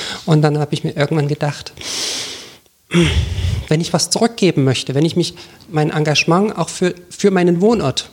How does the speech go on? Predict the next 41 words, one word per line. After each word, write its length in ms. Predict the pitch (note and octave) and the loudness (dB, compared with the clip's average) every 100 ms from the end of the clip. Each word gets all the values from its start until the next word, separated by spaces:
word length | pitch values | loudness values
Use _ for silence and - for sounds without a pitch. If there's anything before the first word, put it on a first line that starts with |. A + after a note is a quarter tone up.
| - | -12
und 140 | D#3+ | 0
da 20 | |
hat 140 | C3 - | 2 2
mich 120 | - | 0
nicht 140 | A#2 | 2
Wiesbaden 420 | F3+ G#3 - D#3+ | 2 2 2 0
interessiert, 380 | D#3 - C#3+ B2+ | 0 -2 -2 0
mich 160 | C3+ - | -2 -6
nicht 140 | A#2 | -6
Es-, 200 | F3 - - | -4 -2 0
Hessen 180 | F#3+ | 2
interessiert, 340 | F#3+ C#3 C3 B2 | 0 0 -2 -2
hat 140 | B2 | -2
mich 160 | B2 - | -4 -4
Breckenheim 480 | - F#3+ A#3+ F3 D3 | -4 2 4 4 2
interessiert, 640 | B2+ C3 B2+ E3+ G3 - - - _ | 2 2 2 4 4 2 -12 -20 _
zurückgeben 600 | - F3 A#3+ - D3+ C#3 | -4 0 0 2 0 2
möchte, 360 | C#3+ D3+ - F#3+ D3+ D3+ | 2 0 -4 -8 -10 0
wo 140 | E3+ | 0
funktioniert 580 | F#3 G#3+ - F#3 F#3+ G3+ | 2 0 2 2 2 2
es 100 | E3 | -2
hier? 240 | C3 A#2+ - - - | 0 -2 -2 -16 -10
Da 100 | - | -2
sind 200 | C3+ F3 | 0 2
im 120 | - D3 | 0 0
Prinzip 400 | D3 - F3 E3 | 0 2 0 -2
nur 100 | D3+ | -4
zwei 360 | - C#3 D3+ | 0 2 2
Parteien 760 | D#3 D3+ - - C#3 D3+ D#3 D#3 - _ _ | 0 -4 -6 -2 2 4 2 -2 -12 _ _
auf 200 | - C#3 | -6 -4
den 100 | C3 | -2
Plan 260 | B2+ B2 D#3 | -2 0 0
getreten. 380 | - - D#3+ | 0 -2 0
Das 160 | D#3 - | -2 -2
war 100 | C3 | -4
zum 160 | - C#3+ | -4 -2
einen 160 | B2+ | 0
die 100 | B2+ | 0
S 120 | C3 - | -2 -2
P 140 | B2 | -2
D, 320 | C3+ D#3 A3 | 2 2 2